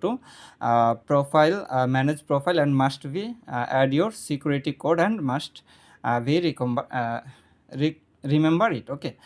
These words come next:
So, আহ, don't forget it, thank you। তো এখানে ওরা বলছে যে আপনার, আহ, প্রোফাইলটাতে একটা সিকিউরিটি দেওয়ার জন্য, ঠিক আছে? ওইটা আপনি চাইলে দিতে পারেন যাতে কেউ আপনার আইডিটা হ্যাক ট্যাক না করতে পারে, এইসব বিষয়গুলো নিয়ে আর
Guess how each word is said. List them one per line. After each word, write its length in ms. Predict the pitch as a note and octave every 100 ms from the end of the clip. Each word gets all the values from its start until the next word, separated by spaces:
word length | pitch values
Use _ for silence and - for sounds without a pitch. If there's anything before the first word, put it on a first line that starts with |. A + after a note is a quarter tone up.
| - - _ -
So, 60 |
আহ, 440 | F#3 A#3 D3 C#3 C3
don't 240 | D#3+ G#3
forget 480 | A3 - D3 C#3+ E3
it, 120 | E3 A3 -
thank 160 | C#3+
you। 100 | - - _ _
তো 80 | D3+
এখানে 240 | D#3+ G#3
ওরা 180 | G3 F3
বলছে 360 | E3 D#3+ D3+ F3
যে 140 | A3+
আপনার, 420 | D#3 B2 D#3 C#3
আহ, 160 | C3+ C3+
প্রোফাইলটাতে 560 | C3 E3 E3+ E3 F3 G3
একটা 160 | G#3
সিকিউরিটি 580 | F#3 G#3 F#3 G3 F3 C#3
দেওয়ার 300 | A#2 A2 G2+
জন্য, 280 | G#2 G2+ A2
ঠিক 200 | G#3+ G#3
আছে? 140 | -
ওইটা 120 | E3
আপনি 160 | D3+ D#3
চাইলে 240 | D#3 D3+
দিতে 220 | D3+ C#3+ C3+
পারেন 240 | B2+ E3
যাতে 220 | C#3+ C3
কেউ 140 | B2 B2
আপনার 260 | A#2+ B2
আইডিটা 300 | A#2 A#2 A2+
হ্যাক 200 | B2 A#2
ট্যাক 160 | - A2
না 80 | A#2+
করতে 260 | B2+ -
পারে, 260 | B2 A#2 - -
এইসব 280 | B2 B2+
বিষয়গুলো 400 | A2 - G#2+ G#2+
নিয়ে 160 | G2+
আর 60 | G2